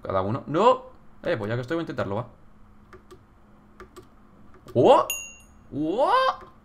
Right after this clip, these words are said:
<laughs> Vale. Eran cuatro euros cada uno y tal. <clears throat> Y bueno, nos apuntamos y hemos jugado ya dos partidos. Los he grabado. Han estado bastante bien, la verdad. Hemos jugado bastante bien.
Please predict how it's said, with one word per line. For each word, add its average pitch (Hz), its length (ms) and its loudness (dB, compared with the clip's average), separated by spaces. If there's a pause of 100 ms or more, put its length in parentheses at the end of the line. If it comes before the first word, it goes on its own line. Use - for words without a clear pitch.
<laughs> - 1080 -20
Vale. 113 220 4 (400)
Eran 139 340 4
cuatro 135 220 2
euros 131 180 0
cada 139 160 4
uno 170 140 0
y 151 60 -4
tal. - 240 2 (240)
<clears throat> 156 300 0
Y - 60 -2
bueno, 208 160 6
nos - 100 2
apuntamos 185 540 2
y 196 40 0
hemos 170 140 0
jugado 170 240 2
ya 165 40 0
dos 170 120 0
partidos. 208 400 0
Los 147 140 -4
he 143 60 0
grabado. 170 380 2 (240)
Han 156 120 4
estado 202 260 4
bastante 143 420 2
bien, 165 180 -2
la 131 60 4
verdad. 151 240 2
Hemos 156 180 -6
jugado 156 200 -2
bastante 139 400 -2
bien. 131 260 -4